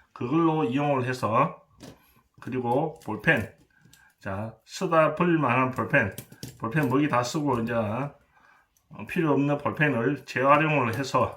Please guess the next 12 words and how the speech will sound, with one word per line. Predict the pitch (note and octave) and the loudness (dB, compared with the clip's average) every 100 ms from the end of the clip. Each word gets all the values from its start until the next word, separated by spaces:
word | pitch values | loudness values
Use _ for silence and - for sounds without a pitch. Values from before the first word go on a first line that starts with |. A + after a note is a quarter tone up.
| - _ | -14 _
한번 | - G2+ G#2+ A2 C#3+ - - | -12 -8 -4 -4 -4 -10 -14
만들어 | G#2 G#2+ G2+ | -10 -6 -6
보겠습니다. | G2 G2 G#2+ F#2+ G#2+ D3 - _ _ _ _ _ - - - _ _ _ _ - - - | -6 -6 -6 -4 -6 -6 -10 _ _ _ _ _ -20 -20 -20 _ _ _ _ -20 -20 -14
그러면은 | - C3+ C3 D3+ E3 - _ _ - - | -6 -2 0 2 0 -4 _ _ -20 -8
이 | D3 C#3+ | -2 -2
철을 | - F#3+ F#3 D#3 | -2 0 2 2
가지고 | B2+ D3+ A#2 B2 B2+ - - - - - - | 0 0 2 2 2 0 -12 -20 -16 -12 -8
먼저 | A2+ C3+ A#2 A#2 G#2+ F2 - _ _ _ _ - - - - - _ _ _ _ _ _ _ _ _ - _ _ - | -4 0 2 2 0 -4 -14 _ _ _ _ -20 -20 -20 -20 -20 _ _ _ _ _ _ _ _ _ -20 _ _ -8
길이를, | F3+ B2+ G#2+ C3+ C3+ F2+ - - | -4 -2 0 2 0 -2 -6 -4
볼펜 | B2+ - G3+ E3 | -2 0 0 0
길이에 | E3 F3+ C#3 C3 C#3 G2 | -2 0 2 4 4 4
맞춰서, | G2+ G#2 - E3 - G2 D#3 E3+ | -2 -4 -2 -2 0 0 0 -2